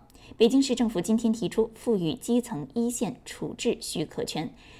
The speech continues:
必要时可以果断地关停地铁。根据来自中国媒体《新京报》的报道，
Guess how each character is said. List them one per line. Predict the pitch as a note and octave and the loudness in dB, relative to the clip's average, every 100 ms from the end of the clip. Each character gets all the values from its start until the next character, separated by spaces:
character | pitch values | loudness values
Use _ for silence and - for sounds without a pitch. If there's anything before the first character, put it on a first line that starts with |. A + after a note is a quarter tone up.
| - | -6
必 | D4 | 0
要 | B3+ | 0
时 | A3+ - | 0 -2
可 | - E3+ | -2 -4
以 | D#3+ | -2
果 | - - | -2 -2
断 | F#3 C#3+ | -4 -6
地 | - | -6
关 | - G#3+ | -2 0
停 | G#3+ D#3+ | 0 -4
地 | G#3+ | -4
铁。 | G#3 E3 - - - - - | -2 -2 -4 -12 -20 -20 -6
根 | C#4+ C#4+ | -2 2
据 | |
来 | A3 G3+ | 2 2
自 | G#3+ | 2
中 | B3 | 4
国 | B3 | 4
媒 | F3 E3+ | 0 -4
体 | C#3+ | -4
《新 | - A#3 | 2 2
京 | A#3+ B3+ | 4 4
报》 | B3+ | 2
的 | F3 | -2
报 | F#3+ F#3 | -2 -2
道， | E3 | -4